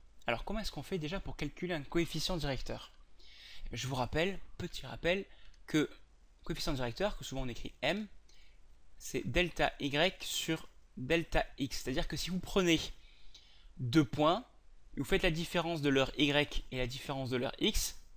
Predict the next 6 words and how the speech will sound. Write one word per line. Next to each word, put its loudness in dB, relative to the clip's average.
vous -6
pouvez 0
obtenir -2
leur -2
coefficient -4
directeur. -6